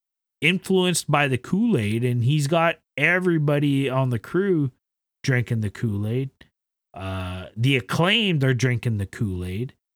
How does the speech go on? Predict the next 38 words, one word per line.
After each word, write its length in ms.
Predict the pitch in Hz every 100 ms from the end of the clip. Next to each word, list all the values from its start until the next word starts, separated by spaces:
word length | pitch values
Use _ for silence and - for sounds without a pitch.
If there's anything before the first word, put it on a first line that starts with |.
| _ _ _ _ -
And, 640 | 127 131 127 123 123 120
uh, 220 | 120 120
the 160 | 117 127
rest 360 | 135 151 -
of 160 | 165 127
the, 340 | 131 127 127
um, 560 | 127 120 113 107 101 101 _ _ _ _ _ _
the 100 | 131
Latino 580 | 127 123 - 165 165 151
group 360 | 123 127 120 -
there, 280 | 120 117
you 120 | 127 113
got 200 | 113 110
Santana 640 | 143 120 110 139 131 131
and 100 | 117
Ortiz 580 | 107 95 - 156 156 135
and 160 | 110 101
Dasha. 800 | 139 139 135 - 156 139 135 131 _ _ _ _ _
They're 280 | 139 156 147
trying 360 | - 165 151
to, 360 | 147 139 131 117 - _ _ _
you 100 | 117
know, 240 | 113 107 - _ _ _ _ _ _
get 180 | 143 143
to 120 | 156
the 120 | 131
bottom 460 | 123 117 123 151 151
of 160 | 131 113
this, 340 | 120 123 -
and, 220 | 123 110
and, 260 | 113 113 110
and 240 | 113 117
they 140 | 127 143
see 220 | - 165
what's 240 | 147 131
going 340 | - 135 123 113
on. 320 | 131 147 120
And 200 | 104